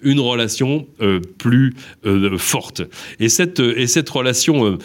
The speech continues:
euh, plus forte, eh bien, j'en veux aussi, euh, euh, pour preuve, euh, dans ce livre, euh, qui est signé de, d'Angélique Gérard. Angélique Gérard est la directrice de la relation client du groupe Free.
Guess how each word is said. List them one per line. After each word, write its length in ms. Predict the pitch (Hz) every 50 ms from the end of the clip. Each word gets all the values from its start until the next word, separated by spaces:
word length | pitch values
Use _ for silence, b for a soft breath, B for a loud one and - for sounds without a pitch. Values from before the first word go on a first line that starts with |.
| B B B B 98
euh, 100 | 101 98
plus 200 | - 131 127 113
forte, 460 | - 160 185 214 190 - - - - B B B B B B
eh 40 | 104
bien, 180 | 120 147 165
j'en 180 | 151 127 127 123
veux 160 | 113 123 147
aussi, 400 | 151 139 117 - - - 175 165
euh, 140 | 131 107 98 104 104 107
euh, 160 | 117 107 104
pour 220 | 104 98 131 113 -
preuve, 400 | - - 180 190 190 165 117 - B B B B B -
euh, 400 | 113 113 113 113 113 113 113 107
dans 300 | 113 110 110 135 151 175
ce 140 | 170 - 160
livre, 460 | 131 110 104 101 104 131 139 135 107 - 107
euh, 100 | 104 104
qui 160 | 101 - 113
est 40 | 107
signé 460 | - - - 113 113 117 123 127 123
de, 200 | 110 101 98 95
d'Angélique 480 | 87 113 127 131 110 117 117 110 107
Gérard. 420 | 98 95 98 90 98 127 160 175 170 B B B B B B B B
Angélique 400 | 107 127 131 143 151 147 147 139
Gérard 320 | 113 127 127 156 175 160
est 80 | 123 113
la 120 | 110 110
directrice 800 | 107 107 107 156 165 147 127 - - - 185 208 196 - - - 113
de 160 | 101 110 107
la 180 | 101 101 92
relation 480 | 90 - 113 135 135 120 107 - 123 110
client 500 | 98 - - 107 110 120 131 151 165 160
du 240 | 139 113 101 95 95
groupe 300 | 90 107 139 151 - -
Free. 340 | - - - - - - -